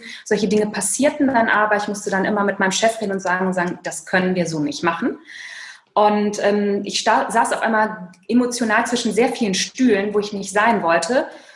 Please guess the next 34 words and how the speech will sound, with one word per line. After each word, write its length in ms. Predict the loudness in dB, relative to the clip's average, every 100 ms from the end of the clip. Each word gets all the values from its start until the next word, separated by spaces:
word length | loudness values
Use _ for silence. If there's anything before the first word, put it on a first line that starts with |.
| _ _ _
Und 200 | -2 2
das, 260 | 2 2 0
dann 180 | 0 0
kam 360 | 2 2 2
irgendwann 320 | 0 0 0
das 160 | 0 -2
erste 300 | -2 -4 -4
Kind. 200 | 0 0 2
Wir 180 | 2 0
zogen 380 | -2 -2 0 0
von 240 | -2 -6
Köln 340 | -4 2 4 4
in 100 | 2
die 80 | 2
Nähe 180 | 2 0
von 200 | -6 -4
Koblenz. 760 | 0 0 2 4 4 2 -4 -12 -20 -20 -20 -12 -2
Und 140 | 2
ich 60 | 4
musste 300 | 2 2 2
dann, 440 | 2 2 -2 -4 -12 -12
bin 240 | -4 0
nach 160 | 2 2
sechs 260 | 0 0
Monaten 340 | 2 2 2 0
wieder 180 | 0 2
arbeiten 360 | 4 2 4
gegangen, 380 | 2 4 2 2
obwohl 240 | -2 0
meine 200 | 0 0
Tochter 280 | -2 -8 -10
ein 80 | -8
Schreikind 560 | -2 0 2 0 -2 2
war. 380 | 0 0 -8